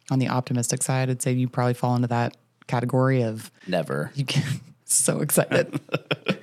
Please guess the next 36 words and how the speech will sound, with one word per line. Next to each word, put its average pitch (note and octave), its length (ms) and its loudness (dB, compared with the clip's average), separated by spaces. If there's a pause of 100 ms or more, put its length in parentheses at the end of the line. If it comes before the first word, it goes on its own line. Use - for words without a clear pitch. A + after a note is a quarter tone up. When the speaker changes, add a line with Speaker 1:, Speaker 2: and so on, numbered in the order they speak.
(580)
Speaker 1:
you E3+ 80 4
know, D3+ 140 6
you, D#3 280 4 (120)
w-, D#3+ 280 -2
we D3+ 720 4 (320)
are D#3 140 4
so D#3+ 240 4
excited D#3 380 4
to D3+ 80 6
have D3 140 4
someone D3 280 2
in, C#3+ 460 4
and C#3 300 4
then C3+ 340 2
you C3+ 140 2
can C#3 200 0
kind C3+ 240 2
of C3+ 120 2
have, B2+ 280 -2
like, B2 280 0
your B2 80 0
rose-colored B2+ 480 2
glasses A#2+ 320 0
on D3 120 6
a D3+ 60 2
little D#3 160 0
bit. D#3 420 2
I'm D3+ 60 0
not D#3 180 4
saying C#3+ 300 4
that B2+ 220 0 (540)
we C#3+ 140 6
should C3 280 0
take B2+ 260 0
it B2 220 0
at B2 260 0